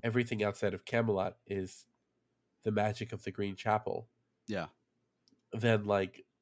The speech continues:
Speaker 1: that just doesn't make sense to me where, like, the, the Green Chapel would magically present this lesson to Gawain, and then, like, the person in this lesson exists outside of it.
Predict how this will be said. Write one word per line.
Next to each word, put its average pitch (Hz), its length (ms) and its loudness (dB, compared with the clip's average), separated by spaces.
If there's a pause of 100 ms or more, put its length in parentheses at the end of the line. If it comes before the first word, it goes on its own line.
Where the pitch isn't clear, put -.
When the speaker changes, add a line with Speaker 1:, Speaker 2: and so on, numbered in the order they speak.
Speaker 1:
that 120 240 6
just 127 220 -2
doesn't 113 240 0
make 107 160 0
sense 110 240 -2
to 120 100 0
me 104 160 2
where, 95 460 0 (920)
like, 104 380 4
the, 110 220 6
the 104 140 2
Green 117 220 6
Chapel 117 380 6
would 104 200 4
magically 107 480 2
present 104 600 -2
this 98 220 -6
lesson 104 380 -2
to 98 120 -10
Gawain, 104 540 4 (1500)
and 113 260 2
then, 107 400 4
like, 107 320 -2
the 110 100 -2
person 117 460 0
in 107 180 0
this 104 220 -2
lesson 110 300 -2
exists 98 600 -4
outside 98 420 -4
of - 80 -10
it. - 120 -14